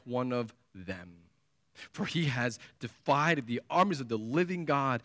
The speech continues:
And David said, "The Lord who delivered me from the paw of the lion and from the paw of the bear will," not might, "will deliver me from the hand of this Philistine." And Saul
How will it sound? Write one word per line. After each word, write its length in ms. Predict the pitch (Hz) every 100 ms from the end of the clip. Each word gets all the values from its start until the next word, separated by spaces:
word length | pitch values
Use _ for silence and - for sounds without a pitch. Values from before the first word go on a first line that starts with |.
| - -
And 140 | 131
David 340 | 165 170 147
said, 400 | - 147 127 123
"The 80 | 120
Lord 540 | 117 127 175 208 220 170
who 140 | 139
delivered 600 | 110 117 131 165 147 139
me 240 | 160 214
from 220 | 208 139 113
the 60 |
paw 440 | - - 220 233 240 - -
of 160 | 151 117
the 80 |
lion 540 | 110 170 208 220 214 208 - -
and 80 | 151
from 140 | 131
the 80 | 113
paw 440 | - 208 214 208 - -
of 160 | 123 117
the 80 |
bear 480 | 110 196 202 202 185 - _ 131
will," 680 | 139 220 226 156 131 120 - -
not 220 | 214 269
might, 360 | 202 143 123 - _ _ _ _ _ _ _
"will 560 | 151 214 254 190 139 131
deliver 800 | 127 139 165 220 208 220 202 -
me 440 | 170 202 208 214
from 220 | 208 143
the 100 | 117
hand 400 | 113 180 196 202 -
of 340 | 170 175 160 - -
this 320 | 156 175 165 - -
Philistine." 920 | - 196 175 - 170 147 120 107 104 - - -
And 120 | 131 135
Saul 680 | - 185 180 185 202 208